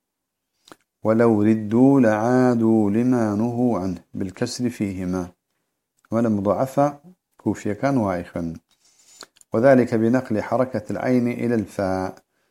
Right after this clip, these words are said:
چونك خوي شديد، مديد، فعلية، كسري عينك بو-، أبن بو فاعك وايلدت. بعد التوهم سلب حركتها.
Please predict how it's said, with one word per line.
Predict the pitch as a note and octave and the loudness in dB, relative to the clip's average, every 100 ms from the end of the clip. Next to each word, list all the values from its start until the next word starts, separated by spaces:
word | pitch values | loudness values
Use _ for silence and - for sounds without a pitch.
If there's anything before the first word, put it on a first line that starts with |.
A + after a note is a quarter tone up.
| _ _ _ - | _ _ _ -12
چونك | B2+ B2+ | -8 -6
خوي | B2 D3 C#3+ | -2 0 0
شديد، | - C3+ C#3 A#2 A2+ G#2 B2 C#3 - _ _ _ _ _ _ _ _ _ _ _ _ _ | -2 0 0 2 2 2 2 0 -8 _ _ _ _ _ _ _ _ _ _ _ _ _
مديد، | G#2 B2 A2+ G#2 G2 B2+ C3+ - _ _ _ _ _ _ | -2 0 0 0 0 0 -2 -10 _ _ _ _ _ _
فعلية، | _ G#2+ G#2+ A2 G#2 A#2+ - _ _ _ | _ -6 -2 0 0 -2 -6 _ _ _
كسري | A#2 A2 A2+ B2+ A#2 A2 - - | -6 -4 2 2 2 -2 -12 -4
عينك | A2+ A2 G#2+ | -2 -2 -2
بو-، | B2+ A#2 A2 G#2+ - | -2 0 -2 -4 -4
أبن | A2 A2+ | -2 0
بو | A#2 | 0
فاعك | - G2+ G#2 - | -2 -4 -4 -4
وايلدت. | C#3 G2+ F#2+ F#2 F#2 _ _ _ - - _ _ _ _ | -2 -2 -4 -8 -10 _ _ _ -20 -20 _ _ _ _
بعد | A2 G#2+ A2+ | 0 2 2
التوهم | G#2+ - A#2+ C#3 G#2 A2 A2 G#2 | 0 0 2 2 0 0 0 0
سلب | - C3+ A#2+ A2+ | 0 0 0 -2
حركتها. | - A2 G#2+ - A2+ G2 E2 | -4 -4 -4 -4 -4 -4 -12